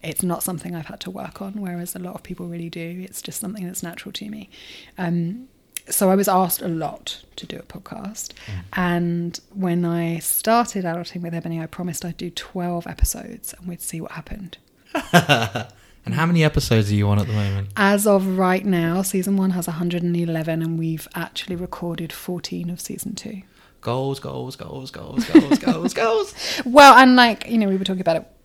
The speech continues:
Speaker 1: before,
Speaker 2: Mm.
Speaker 1: like, uh, it is very systemized, it is very organized. And when I agreed to make that commitment, I was really reluctant to have another thing in my life that was weekly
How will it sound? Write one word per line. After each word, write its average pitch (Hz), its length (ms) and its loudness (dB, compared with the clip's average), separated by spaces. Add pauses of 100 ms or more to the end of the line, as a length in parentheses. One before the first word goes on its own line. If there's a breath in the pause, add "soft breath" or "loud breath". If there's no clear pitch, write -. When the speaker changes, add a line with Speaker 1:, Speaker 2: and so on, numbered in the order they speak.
(120)
Speaker 1:
before, 180 720 0
Speaker 2:
Mm. 113 100 -6
Speaker 1:
like, 98 380 -2
uh, 175 460 2
it 180 140 -2
is 170 180 -2
very - 160 -8
systemized, - 540 -6
it - 80 -8
is 175 140 -8
very 165 220 -4
organized. 180 440 -8
And 196 120 -6
when 185 100 0
I 175 80 0
agreed 190 500 0
to - 100 -8
make 180 300 -8
that 180 300 -8
commitment, 202 560 -2 (1040 loud breath)
I 240 60 2
was 233 240 2
really 202 460 6
reluctant 175 480 -2
to 165 60 -8
have 165 180 -8
another 170 420 0
thing 175 240 -4
in 170 80 -2
my 170 80 -4
life 180 300 -4
that - 100 -10
was 196 180 -8
weekly 196 460 -8